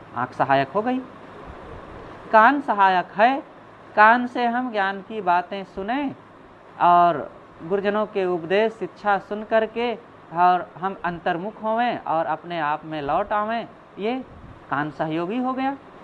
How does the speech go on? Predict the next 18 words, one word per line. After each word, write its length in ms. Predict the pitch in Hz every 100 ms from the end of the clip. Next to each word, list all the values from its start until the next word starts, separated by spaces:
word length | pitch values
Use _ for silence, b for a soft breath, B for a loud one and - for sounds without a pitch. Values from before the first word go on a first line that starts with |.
| - - - - - - 262
इसी 160 | 311
तरह 400 | 311 294 302 302 -
अन्य 240 | - 311 330
विषय 300 | 359 247 220
भी 160 | 240
सहयोगी 460 | 254 214 208 220 277
हो 200 | 247 311
सकते 360 | 311 165 - 135
हैं, 220 | 117 95 - - - -
लेकिन 520 | 185 233 233 302 320 - - - - - - - - - - - - - - - - - - - - - - -
वो 220 | 131 190
हमारे 520 | 254 247 196 185 240 214
लक्ष्य 400 | 151 - - 262
को 260 | - 285
नहीं 220 | 285 311
पहुंचा 340 | 339 302 262 180
सकते 340 | - - -
हैं। 220 | 117 104